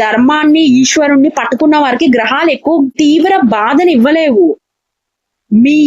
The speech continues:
ఈ జీవన ప్రయాణంలో మీకు బాధ కలిగితే మీ బాధను పంచుకోవడానికి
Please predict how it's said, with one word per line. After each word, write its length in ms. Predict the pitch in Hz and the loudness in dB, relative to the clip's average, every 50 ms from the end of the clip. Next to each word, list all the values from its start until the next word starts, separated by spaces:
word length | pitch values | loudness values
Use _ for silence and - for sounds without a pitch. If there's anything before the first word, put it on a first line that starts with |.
| 269 269 277 | 2 2 0
ఈ 160 | 277 277 - | 0 -2 -4
జీవన 420 | - - 240 262 285 302 330 330 330 330 | -4 -2 -2 0 0 0 0 0 -2 -2
ప్రయాణంలో 640 | 294 254 - - - 285 294 294 311 302 302 302 302 | -4 -4 -4 -2 -2 -2 -2 0 0 0 0 2 2
మీకు 260 | 294 285 285 277 262 | 2 0 0 0 -2
బాధ 320 | 220 - 202 202 208 226 262 262 269 | -4 -4 -4 -4 -4 -2 -2 -2 0
కలిగితే 560 | 285 285 269 233 233 - 233 233 226 220 214 | 0 0 -2 -2 -2 -2 -2 -2 -2 0 0
మీ 200 | 226 233 254 277 | 0 0 0 0
బాధను 440 | - 220 202 202 220 240 294 311 294 302 | -2 -2 -2 -2 -2 -2 -2 -2 -2 -2
పంచుకోవడానికి 800 | 349 269 220 - - 277 269 269 269 254 233 208 196 - 226 | -2 -2 -2 -2 -2 -2 -2 -2 -2 -2 -2 -2 -2 -2 -2